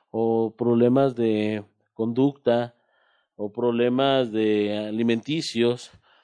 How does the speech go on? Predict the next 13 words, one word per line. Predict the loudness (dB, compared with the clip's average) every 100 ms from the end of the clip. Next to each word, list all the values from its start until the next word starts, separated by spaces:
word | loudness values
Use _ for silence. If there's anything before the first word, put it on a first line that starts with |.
| _ _ _ -10
este, | -8 -8 -4 -2 -2 -6 _
el | -6
desarrollar | -4 -4 -4 -2 0
el | -2 -2
paso | -6 -4
siete | -10 -4 -2 -2 -2
nos | -2 -4
puede, | _ 0 2 4 0 -4
es, | -6 -6 -4
es | -6 -6
un | -4
paso | -2 -2 -2
preventivo, | -2 0 -2 -4 -2 -2 -4 -8